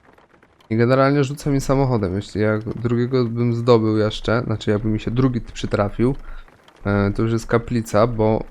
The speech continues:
mam tylko jedno koło zapasowe. Jeśli by mi się drugi przytrafił, to bym musiał tak w sumie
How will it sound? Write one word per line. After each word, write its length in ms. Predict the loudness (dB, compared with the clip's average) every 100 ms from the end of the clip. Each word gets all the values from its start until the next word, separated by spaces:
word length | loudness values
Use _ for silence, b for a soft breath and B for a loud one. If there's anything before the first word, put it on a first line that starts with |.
| -4
mam 260 | 0 0
tylko 220 | -2 -2 0
jedno 480 | 2 2 2 0 -2
koło 480 | 2 4 4 2 -2 -4
zapasowe. 840 | -2 -2 0 -4 -2 -4 -4 -8 -10 -16 -20 _ _ _ _ _ -20 -20 -20 -20 -20 -16 -12
Jeśli 220 | -8 -2
by 80 | -2
mi 140 | 0
się 120 | -2
drugi 320 | 0 0 0
przytrafił, 580 | -4 -6 -2 -2 0 -2
to 100 | -2
bym 140 | 0 0
musiał 320 | -2 -2 -2
tak 200 | -2 -4
w 80 | -4
sumie 360 | -2 0 -2